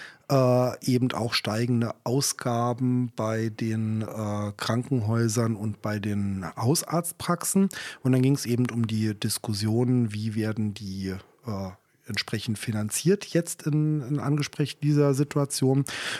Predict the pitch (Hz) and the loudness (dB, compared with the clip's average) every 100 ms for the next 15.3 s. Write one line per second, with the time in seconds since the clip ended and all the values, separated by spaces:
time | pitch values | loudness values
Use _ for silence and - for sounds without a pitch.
0 | - 131 120 147 196 - 143 151 135 120 | 0 2 6 6 6 4 6 6 4 2
1 | 117 127 127 117 - 107 107 120 165 165 | 4 2 2 0 0 2 2 4 4 6
2 | 127 120 - 123 147 151 151 139 139 143 | 4 2 2 4 6 4 4 4 6 4
3 | - 117 113 110 127 160 147 - 131 - | 0 0 2 2 2 2 0 0 -4 0
4 | 135 - 110 - 113 110 107 101 107 98 | -2 0 -2 0 0 2 0 0 -2 -2
5 | 95 101 156 170 - 160 160 - - 160 | 0 0 2 0 -2 -4 -6 -4 -2 2
6 | 202 226 - - - - - - - 151 | 2 2 -2 -16 -18 -20 -20 -14 4 6
7 | 143 139 - 127 131 123 123 117 117 139 | 6 4 2 2 4 4 2 2 4 4
8 | 123 120 110 98 98 143 - 196 185 135 | 2 0 0 -2 -2 -2 0 0 2 2
9 | 120 120 120 120 110 104 110 101 110 107 | 2 2 2 2 -2 -4 -4 -4 -2 -2
10 | 101 139 135 139 135 - - 127 123 120 | 0 2 4 4 2 -2 -4 -2 2 2
11 | 120 - 135 143 - 120 117 - - 120 | 0 2 2 2 0 0 0 -4 -2 -2
12 | 117 107 110 113 123 117 120 117 113 - | 0 0 0 0 2 2 2 2 0 -2
13 | 110 101 107 101 - 110 131 180 196 160 | -2 -2 -2 -6 -6 0 2 2 2 -2
14 | 127 110 110 - 120 135 - 170 175 - | -2 0 0 2 4 4 2 0 0 2
15 | 160 160 170 | 4 4 2